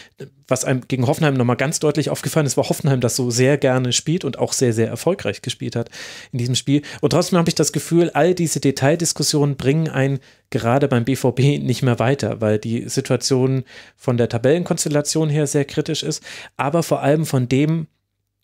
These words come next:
was man offensiv aufs Feld bekommt. Also es waren sieben Schüsse, die Dortmund in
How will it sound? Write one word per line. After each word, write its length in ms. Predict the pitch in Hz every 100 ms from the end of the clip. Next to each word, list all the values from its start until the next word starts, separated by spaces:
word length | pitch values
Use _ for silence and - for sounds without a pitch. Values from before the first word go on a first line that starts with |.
| _ _ -
was 220 | 131 127
man 100 | 143
offensiv 500 | 135 139 170 156 156
aufs 220 | 151 127 -
Feld 260 | 147 190
bekommt. 380 | 117 - 113 104
Also 220 | 131 127
es 100 | 123
waren 260 | 135 135 147
sieben 420 | - 123 180 208 190
Schüsse, 540 | - 175 131 107 101 -
die 120 | 127
Dortmund 400 | 117 110 120 107
in 260 | 131 117